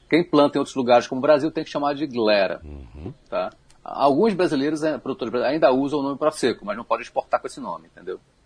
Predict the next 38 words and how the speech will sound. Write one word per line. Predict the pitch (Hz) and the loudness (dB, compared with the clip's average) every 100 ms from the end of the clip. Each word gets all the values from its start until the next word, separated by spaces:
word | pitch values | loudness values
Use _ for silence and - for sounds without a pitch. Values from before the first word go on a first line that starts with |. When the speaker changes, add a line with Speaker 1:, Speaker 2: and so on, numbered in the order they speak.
| _ _ _ _ | _ _ _ _
Speaker 2:
E | 190 | -4
aquele | 262 262 | -2 2
processo | 226 190 185 165 | 4 4 4 6
ast, | 151 - - 95 | 4 4 -4 -8
é, | 80 87 107 | -8 -10 -12
porque | 104 - 131 | -10 -6 -2
tem, | 160 | -2
eu | 170 120 123 | -2 -4 -2
já | 156 | -2
te | 143 | -2
perguntei | 214 208 196 | -4 -2 -2
isso | 120 110 82 | -2 -4 -8
uma | 73 | -10
vez. | 69 - _ _ _ _ - - | -14 -20 _ _ _ _ -6 2
Speaker 1:
Isso, | 170 156 120 117 | 6 6 2 2
o | 117 | 6
ast | 170 180 - - 98 | 6 4 0 -14 -12
é | 101 104 | -10 -8
um | 131 170 | -8 -10
dos | 156 | -12
processos | - 123 - 107 - | -8 -8 -6 -8 -8
de | - | -6
fazer | 104 90 | -4 -4
espumante, | 95 165 151 151 | -6 -4 -4 -4
que | - | -4
é | |
uma | 156 147 | -4 -4
fermentação | 151 151 151 - 165 | -4 -2 -2 -2 -2
única, | 131 120 98 - 90 - _ | -2 -2 -4 -8 -12 -14 _
num | 104 117 | -8 -2
tanque. | - 107 95 - | 2 2 2 -4
Você | 82 87 107 | -6 -4 -2
fermenta, | - 101 101 107 120 117 95 85 _ _ _ _ _ _ - | 2 2 2 2 0 0 -2 -4 _ _ _ _ _ _ -2
é, | 98 98 | 2 4
num | 104 160 131 | 4 2 4
brute, | 185 220 - 104 | 6 6 2 -4
você | 101 131 | -4 -2
fermenta, | 135 120 120 127 127 | -2 -2 -2 -2 -2